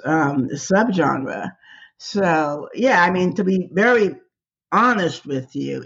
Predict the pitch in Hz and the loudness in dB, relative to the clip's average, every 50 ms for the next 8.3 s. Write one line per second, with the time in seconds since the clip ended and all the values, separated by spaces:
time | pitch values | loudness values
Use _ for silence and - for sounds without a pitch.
0 | - 120 - - - 190 190 202 208 202 - - 175 170 170 160 165 160 - - | -6 -6 -4 0 0 0 0 0 -2 -4 -4 -4 0 0 2 2 0 -2 -4 -6
1 | - 147 151 165 160 156 151 156 156 143 - - _ _ - - - - _ - | -10 -6 -2 0 0 0 0 -2 -6 -8 -10 -16 _ _ -20 -20 -20 -20 _ -6
2 | 175 170 190 202 180 175 - 185 175 - - - 202 196 202 196 208 202 208 - | -2 0 2 2 2 2 0 -4 -6 -6 -8 -2 0 0 2 2 2 0 0 0
3 | 202 185 175 175 175 170 165 - - 135 151 156 - - - - _ 175 175 170 | -2 0 0 0 0 0 -2 -4 -6 -8 -8 -8 -10 -16 -20 -12 _ -2 0 0
4 | 160 156 151 151 147 143 - - - - 147 151 160 156 - - 156 - - - | 2 2 0 -2 -4 -6 -10 -12 -12 -8 -6 -4 -4 -6 -4 -6 -6 -6 -6 -6
5 | 139 131 127 - - - 117 131 135 - - - 185 180 180 - - - - - | -8 -8 -8 -10 -12 -10 -8 -8 -8 -10 -10 -8 -8 -8 -8 -10 -14 -18 -20 -20
6 | - _ - 180 180 170 170 175 170 160 - 180 208 262 320 339 302 240 - - | -10 _ -2 2 2 4 4 2 2 0 0 0 2 2 2 2 2 0 0 0
7 | 180 175 165 175 160 - - 185 180 180 175 170 165 165 - 165 165 160 170 175 | -2 0 0 0 -2 0 0 0 0 2 2 2 0 0 0 0 0 0 2 2
8 | 175 170 170 175 170 160 | 2 2 2 0 0 0